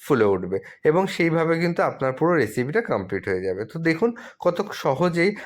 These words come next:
আমরা এইভাবে পুরিগুলো রেডি করে নিতে পারি এবং কত সুন্দর ফুলছে। তো এইভাবে কিন্তু আপনারাও কিন্তু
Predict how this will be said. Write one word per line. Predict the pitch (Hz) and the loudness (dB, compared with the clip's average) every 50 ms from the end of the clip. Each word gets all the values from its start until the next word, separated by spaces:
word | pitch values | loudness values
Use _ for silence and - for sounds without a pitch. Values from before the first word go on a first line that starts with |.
| - _ | -6 _
আমরা | 143 139 139 151 160 | 0 0 2 4 6
এইভাবে | 156 151 151 151 156 151 160 175 | 6 6 6 4 2 2 0 0
পুরিগুলো | 165 - 160 135 131 131 139 147 151 151 | 0 2 2 2 2 2 2 4 4 4
রেডি | 135 117 110 117 123 | 4 4 2 2 0
করে | 123 139 143 139 | 2 2 2 4
নিতে | 143 139 131 135 143 | 2 2 0 0 0
পারি | 135 135 131 131 127 | 0 2 2 2 2
এবং | 123 127 131 127 | 2 0 0 0
কত | 120 117 123 | 0 -2 -2
সুন্দর | 120 - 143 135 143 139 143 - | -4 -4 -2 0 0 0 -2 -2
ফুলছে। | - - 113 107 107 - 160 233 156 - - - - _ | 0 0 0 0 0 0 0 0 0 -4 -14 -18 -12 _
তো | - 160 | 2 4
এইভাবে | 147 147 160 156 170 170 170 175 175 | 6 6 6 4 2 2 0 0 0
কিন্তু | 190 180 180 202 160 - 127 123 123 | 0 0 0 -2 0 0 0 0 0
আপনারাও | 123 - 151 151 156 156 165 170 180 175 175 | 0 -2 0 0 2 2 2 2 0 2 0
কিন্তু | 175 170 165 | -2 -2 2